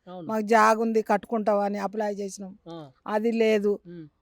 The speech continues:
Speaker 2: ఉన్నోనికి ఉన్నోనికి ఇస్తుండ్రు. మా సొంత పూట గతి లేని వాళ్ళకు ఏది లేదు.
Speaker 1: ఉమ్.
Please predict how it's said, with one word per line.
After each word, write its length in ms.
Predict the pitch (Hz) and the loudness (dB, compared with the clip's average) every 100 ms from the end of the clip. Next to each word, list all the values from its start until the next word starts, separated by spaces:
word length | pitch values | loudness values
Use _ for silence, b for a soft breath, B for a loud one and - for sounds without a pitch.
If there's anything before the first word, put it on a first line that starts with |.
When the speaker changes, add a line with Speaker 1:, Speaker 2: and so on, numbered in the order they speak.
| - | -2
Speaker 2:
ఉన్నోనికి 460 | 262 285 285 269 | 2 4 4 4
ఉన్నోనికి 340 | 269 277 269 247 | 2 4 2 0
ఇస్తుండ్రు. 420 | - 254 240 233 | 2 2 6 4
మా 240 | 233 254 | 6 4
సొంత 220 | 254 269 254 | 6 4 4
పూట 160 | 254 254 | 4 4
గతి 280 | 240 254 | 6 6
లేని 200 | 254 247 | 4 0
వాళ్ళకు 300 | 247 254 254 | 0 -2 -2
ఏది 280 | 294 240 208 | 0 0 0
లేదు. 300 | 202 190 190 - | -6 -8 -12 -14
Speaker 1:
ఉమ్. 220 | 175 156 | -18 -18